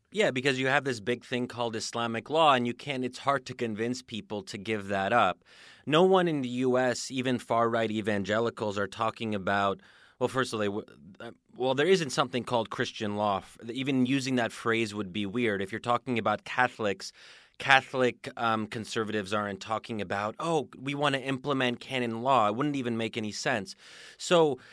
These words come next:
there is this thing called Sharia, which people have different interpretations of, but oftentimes if you ask someone, they'll have a positive impression of that word. Because for them, it, it's, it's synonymous with justice and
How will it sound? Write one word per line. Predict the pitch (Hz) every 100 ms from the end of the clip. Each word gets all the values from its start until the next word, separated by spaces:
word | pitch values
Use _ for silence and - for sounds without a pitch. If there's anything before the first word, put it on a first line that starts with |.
| - -
there | 139
is | 147 156
this | 151 160 -
thing | 131 131
called | 127 120
Sharia, | - 120 101 101 110 123
which | 110 107 98 - - -
people | 233 214
have | 214 185
different | 151 151 151
interpretations | 131 143 135 131 131 147 151 156 120 101
of, | 104 113 120 110
but | 120 120
oftentimes | 127 127 135 123 123 117
if | 107 113
you | 117
ask | 143 165
someone, | - 117 107 107
they'll | 113 120
have | 127 123
a |
positive | - - 131 120 120 107
impression | 110 104 - 123 - 117
of | 104 92
that | 98 98
word. | 110 175 117 82 80 - - - - _
Because | 131 135
for | -
them, | 131 135 131
it, | 110 -
it's, | 120 -
it's | - 123 -
synonymous | 120 117 117 117 110 -
with | 113 107 92
justice | 87 131 127 - 107 95 90 -
and | - 110 107 104 92